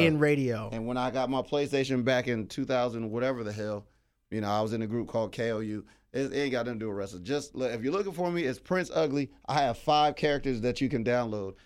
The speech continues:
Speaker 2: If you find me, Prince Ugly, you can just go to content for cre-, content by the creator, download all my characters. I made G Money. I made a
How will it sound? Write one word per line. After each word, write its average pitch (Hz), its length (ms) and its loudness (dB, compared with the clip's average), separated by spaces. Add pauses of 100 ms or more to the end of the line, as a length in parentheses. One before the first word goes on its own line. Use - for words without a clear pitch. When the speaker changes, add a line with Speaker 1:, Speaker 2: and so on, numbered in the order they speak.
(120)
Speaker 2:
If 110 120 -6
you 160 120 -6
find 175 420 0
me, 190 240 -4
Prince 180 400 -8
Ugly, 185 400 -4 (360)
you 127 140 -4
can 143 80 -2
just 123 340 -4
go 110 140 0
to 117 60 2
content 131 480 -2
for 123 100 -4
cre-, 117 320 -6 (400)
content 139 500 -2
by 123 180 2
the 117 80 -4
creator, 131 440 -2 (320)
download 123 380 0
all 117 120 2
my 107 120 -4
characters. 98 440 -4
I 107 100 0
made 110 280 -2
G 98 160 -6
Money. 113 320 -4
I 101 80 -4
made 110 260 -2
a 123 120 -2